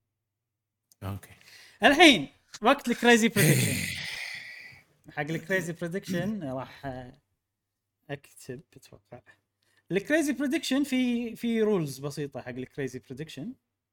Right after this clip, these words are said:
Speaker 2: إنه
Speaker 1: مم.
Speaker 2: يكون، يعني، عطني ثلاث أشياء ثر-، سبيسيفيك، ثلاث أشياء، ثلاث معلومات عن الشيء اللي أنت بتقوله. سبيسيفيك.
Speaker 1: أوكي.
Speaker 2: يعني إذا بتقول لي التاريخ، قول لي التاريخ. إذا بتقول السعر، قول السعر. شي، عرفت؟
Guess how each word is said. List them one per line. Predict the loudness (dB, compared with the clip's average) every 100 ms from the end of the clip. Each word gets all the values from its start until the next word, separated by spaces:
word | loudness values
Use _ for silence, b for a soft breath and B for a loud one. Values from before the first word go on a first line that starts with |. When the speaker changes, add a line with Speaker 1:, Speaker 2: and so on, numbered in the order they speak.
| _ _ _ _ _ _ -10
Speaker 2:
إنه | -6 0 2 2 2 0
Speaker 1:
مم. | -4 _ _ _ _ _ _ _ _ -12
Speaker 2:
يكون، | -8 -2 0 0 2
يعني، | 2 6
عطني | 6 6 4 4 4
ثلاث | 6 6 6
أشياء | 2 6 6 4 -8
ثر-، | -6 -6 -6 -12
سبيسيفيك، | -12 -4 -2 -2 -6 -10 -12 -2
ثلاث | 0 0
أشياء، | -6 -2 0 0 -10 _ 2
ثلاث | 4 6
معلومات | 6 6 6 4 4
عن | 0
الشيء | 0 0
اللي | 0
أنت | -2
بتقوله. | -4 -6 -12 -12 _ _ _ _ _
سبيسيفيك. | -10 -2 0 0 -4 -16 -20 -14 -6
Speaker 1:
أوكي. | -4 -4 -8 -10 _
Speaker 2:
يعني | -8 -4 -2 -2 -2
إذا | 0 2
بتقول | 2 0 0
لي | 0
التاريخ، | -2 2 2 4 0 0
قول | 2
لي | 2
التاريخ. | 2 0 0 -6
إذا | -8
بتقول | -8 -6 -4 -4
السعر، | -4 -4 -2 -2
قول | -4 -8
السعر. | -8 -12 -16 -12
شي، | -4 -4
عرفت؟ | -2 -4